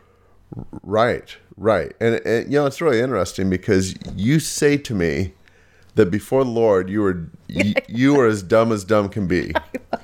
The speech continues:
Speaker 2: was.
Speaker 1: Okay.
Speaker 2: I still have those moments
Speaker 1: What
Speaker 2: too. <laughs>
Speaker 1: But, but, uh, almost immediately,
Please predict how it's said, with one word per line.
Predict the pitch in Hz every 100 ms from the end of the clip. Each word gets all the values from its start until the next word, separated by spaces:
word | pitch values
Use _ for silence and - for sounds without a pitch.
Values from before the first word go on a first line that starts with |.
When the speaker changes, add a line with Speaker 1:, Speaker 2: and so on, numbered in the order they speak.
| -
Speaker 2:
was. | - - - -
Speaker 1:
Okay. | - 147
Speaker 2:
I | 285
still | - 294
have | 240
those | 190 -
moments | 233 240 -
Speaker 1:
What | 147 151 -
Speaker 2:
too. | 240 - 226 - - -
<laughs> | - - - - - - - -
Speaker 1:
But, | 151 143 135 - - - - - -
but, | - 135 135 - _ -
uh, | 80 - - _ _ _ _
almost | 139 185 190 156 -
immediately, | 113 127 165 151 98 92 85 90